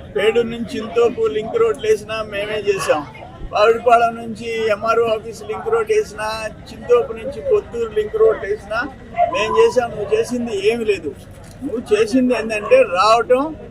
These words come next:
చెరువులు ధ్వంసం చేయటం, మట్టి, ఎర్రమట్టి అమ్ముకోవటం,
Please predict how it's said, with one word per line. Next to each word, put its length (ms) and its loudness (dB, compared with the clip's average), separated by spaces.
చెరువులు 360 4
ధ్వంసం 380 -2
చేయటం, 600 2
మట్టి, 420 -2
ఎర్రమట్టి 520 2
అమ్ముకోవటం, 800 0